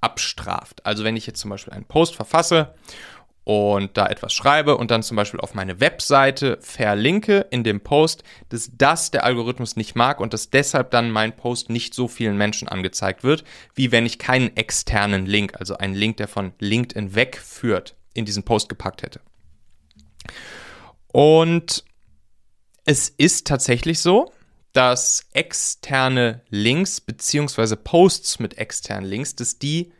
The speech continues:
in der Regel schlechter funktionieren auf LinkedIn, dass die also ein geringeres Engagement haben, dass weniger Leute damit interagieren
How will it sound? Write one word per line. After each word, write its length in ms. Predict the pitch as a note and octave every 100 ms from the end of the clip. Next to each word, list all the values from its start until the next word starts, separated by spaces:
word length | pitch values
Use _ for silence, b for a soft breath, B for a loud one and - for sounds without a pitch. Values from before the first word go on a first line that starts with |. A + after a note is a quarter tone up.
| b -
in 120 | C#3
der 220 | C3 B2
Regel 600 | B2+ F#3 G#3 G3 G3+ G3+
schlechter 760 | - - - C#3+ D#3+ - - C3
funktionieren 600 | - B2 - A2+ G#2+ F#2
auf 200 | - -
LinkedIn, 280 | - - G2+
dass 140 | G#2+
die 120 | -
also 180 | F#2+ B2
ein 60 | B2
geringeres 560 | A#2 A#2+ D#3+ C#3 C#3 -
Engagement 840 | - B2 A#2 B2+ - A2+ F#2+ G2
haben, 260 | G2 G#2 - _ _ _ B B B B B
dass 280 | A#2+ A2+ A2+
weniger 380 | D3 F3 D#3 C#3+
Leute 640 | C3+ C3+ C3 C3+ B2 - -
damit 260 | A2+ A2+
interagieren 920 | - B2 B2+ A2+ B2+ C3+ B2+ B2+ B2+